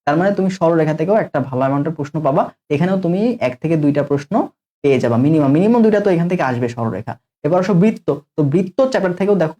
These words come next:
প্রশ্ন আসছে মিনিমাম দুইটা করে, তার মানে বৃত্ত চ্যাপ্টারটা তোমার কিন্তু অবশ্যই ইম্পর্টেন্ট দিতে হবে, ঠিক আছে? যেহেতু প্রশ্ন সংখ্যা কয়টা, পঁচিশটা প্রশ্ন আসবে, আর অধ্যায় সংখ্যা কয়টা আমরা যদি দেখি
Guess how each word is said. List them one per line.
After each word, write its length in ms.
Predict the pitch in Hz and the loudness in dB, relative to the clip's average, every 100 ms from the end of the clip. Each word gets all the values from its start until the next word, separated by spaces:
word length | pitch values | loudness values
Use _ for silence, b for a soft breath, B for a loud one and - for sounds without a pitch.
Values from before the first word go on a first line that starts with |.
| - | -8
প্রশ্ন 180 | 143 156 | -6 -6
আসছে 140 | 151 - 165 | -8 -6 -4
মিনিমাম 240 | 143 143 147 | 0 0 2
দুইটা 160 | 160 175 | 2 2
করে, 120 | 120 120 _ | 0 -4 _
তার 100 | - 143 | -4 -2
মানে 100 | 170 156 | 0 2
বৃত্ত 200 | 185 202 | 0 0
চ্যাপ্টারটা 260 | 202 170 185 175 | 0 0 0 0
তোমার 160 | 147 147 | -2 -2
কিন্তু 160 | 151 156 | -4 -2
অবশ্যই 280 | 127 131 151 131 | -2 -4 -4 -4
ইম্পর্টেন্ট 260 | 127 127 135 | -2 -2 -2
দিতে 140 | 156 135 | -2 -4
হবে, 140 | 120 - _ | -8 -12 _
ঠিক 120 | 208 247 | -2 0
আছে? 100 | 139 131 | 0 0
যেহেতু 320 | 156 202 - 226 - | 0 0 0 -2 0
প্রশ্ন 240 | 180 180 196 185 | -2 -2 -6 -8
সংখ্যা 240 | 190 185 175 | -8 -8 -4
কয়টা, 160 | 139 127 196 | -4 -2 2
পঁচিশটা 400 | 208 214 - 185 | 2 2 0 -2
প্রশ্ন 200 | 156 151 160 147 | -2 -4 -4 -2
আসবে, 160 | 139 - _ _ | 0 -2 _ _
আর 60 | 139 143 | 0 0
অধ্যায় 240 | 143 151 151 | 0 -4 -6
সংখ্যা 200 | 156 151 | -12 -8
কয়টা 160 | 117 110 | -6 -4
আমরা 100 | 123 135 | -2 -2
যদি 120 | 135 | -2
দেখি 160 | 131 | -2